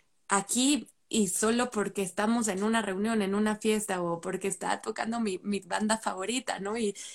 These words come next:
y, pues hay drogas, eso, como el éxtasis, que son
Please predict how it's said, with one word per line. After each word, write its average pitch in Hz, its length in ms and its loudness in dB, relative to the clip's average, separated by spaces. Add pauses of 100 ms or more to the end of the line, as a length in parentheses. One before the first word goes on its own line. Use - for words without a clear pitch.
(160)
y, 185 760 0
pues 180 160 -4
hay 196 160 6
drogas, 202 400 4
eso, 220 220 0
como 170 200 -2
el 170 140 2
éxtasis, 180 520 0
que 185 120 -4
son 202 260 2